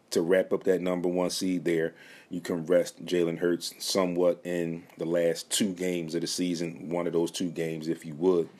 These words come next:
And it would have been just a lot more sweeter with getting that number one seed over the Cowboys too, because of that rivalry between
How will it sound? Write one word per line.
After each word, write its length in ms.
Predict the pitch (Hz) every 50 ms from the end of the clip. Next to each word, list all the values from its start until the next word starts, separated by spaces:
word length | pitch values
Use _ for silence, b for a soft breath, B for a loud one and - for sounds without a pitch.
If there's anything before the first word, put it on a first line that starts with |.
| B B B B B B B B B B B B B B B -
And 460 | 104 110 117 117 110 110 107 104 -
it 100 | - 104
would 120 | 95 98 95
have 80 | 85
been 180 | 87 95 90 85
just 300 | 80 92 95 82 - -
a 40 | 80
lot 240 | 85 90 85 78 82
more 160 | 85 85 80
sweeter 400 | - - 87 87 87 82 80 76
with 200 | 76 73 67 -
getting 180 | 87 - 80 82
that 140 | 85 78 76
number 240 | 80 80 78 69
one 180 | 73 76 76 73
seed 380 | - - - 78 73 73 69 50
over 240 | - 71 67 -
the 80 | 64 -
Cowboys 480 | - - - 60 - 58 - - - -
too, 180 | - - - -
because 300 | - - - 90 85 76
of 80 | 80 78
that 100 | 78 71 65
rivalry 580 | 73 76 73 71 67 69 71 67 71 69 69 67
between 360 | 69 69 - - 73 69 65